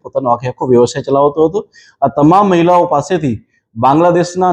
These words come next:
નેશનલ આઈ ડી કાર્ડ પણ જપ્ત કરવામાં આવેલા છે. આ સિવાય જે વ્યક્તિ જે મુખ્ય એજન્ટ છે એટલે કે ફારૂક શેખ તે બાંગ્લાદેશમાં કઈ જગ્યાએ રહેતો હતો તેની પણ પોલીસ દ્વારા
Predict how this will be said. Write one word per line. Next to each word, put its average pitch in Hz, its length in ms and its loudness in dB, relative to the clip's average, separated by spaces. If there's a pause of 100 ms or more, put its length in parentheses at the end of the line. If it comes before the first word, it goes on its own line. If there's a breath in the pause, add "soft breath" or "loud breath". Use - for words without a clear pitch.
નેશનલ 143 340 0
આઈ 147 220 0
ડી 160 180 -2
કાર્ડ 151 300 2
પણ 165 200 -2
જપ્ત - 260 -6
કરવામાં 165 320 0
આવેલા 175 260 0
છે. 254 100 -10 (460)
આ 156 120 2 (100)
સિવાય 190 360 2 (140)
જે 151 160 2
વ્યક્તિ 160 320 -2
જે 143 120 2
મુખ્ય 147 300 0
એજન્ટ 165 220 0
છે 180 80 -2
એટલે 139 180 0
કે 139 160 -2
ફારૂક 156 320 0
શેખ 214 180 -4
તે 151 160 -2
બાંગ્લાદેશમાં 143 640 0
કઈ 139 140 2
જગ્યાએ 139 320 2
રહેતો 123 320 0
હતો 170 220 -2 (400)
તેની 151 280 2
પણ 160 160 -2
પોલીસ 147 240 2
દ્વારા 151 240 0